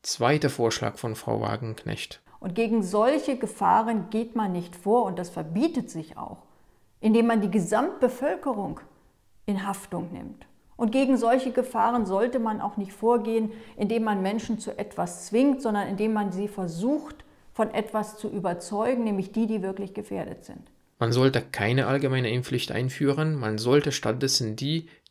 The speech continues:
Speaker 1: die wirklich gefährdet sind, überzeugen, sich impfen zu lassen.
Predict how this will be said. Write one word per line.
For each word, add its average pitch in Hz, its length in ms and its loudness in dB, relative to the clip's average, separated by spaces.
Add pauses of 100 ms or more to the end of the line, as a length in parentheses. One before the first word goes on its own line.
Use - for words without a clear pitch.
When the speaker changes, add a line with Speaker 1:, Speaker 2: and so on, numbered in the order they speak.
Speaker 1:
die 98 220 -4
wirklich 135 360 0
gefährdet 101 480 0
sind, 143 360 0
überzeugen, 117 880 0 (100)
sich 123 240 -6
impfen 120 320 0
zu - 160 -4
lassen. - 480 -6